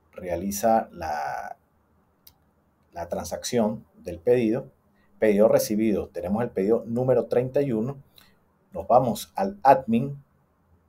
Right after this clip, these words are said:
de WordPress a ver qué tal, si, si primero si cargó el pedido como tal. Ahí tenemos que sí cargó el pedido de Carmen Linares.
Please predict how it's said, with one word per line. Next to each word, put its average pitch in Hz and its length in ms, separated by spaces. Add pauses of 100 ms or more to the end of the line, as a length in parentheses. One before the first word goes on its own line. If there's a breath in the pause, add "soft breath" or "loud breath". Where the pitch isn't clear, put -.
(840)
de 92 120
WordPress 113 680 (760)
a 160 120
ver 156 180
qué 190 100
tal, - 320
si, - 380
si - 340 (300)
primero 78 300
si - 160
cargó - 280
el 95 80
pedido 92 340
como 113 200
tal. - 240 (380 soft breath)
Ahí 87 140
tenemos 113 340
que 92 100
sí - 220
cargó 110 400
el 113 80
pedido 98 240
de 104 80
Carmen 90 360
Linares. 113 540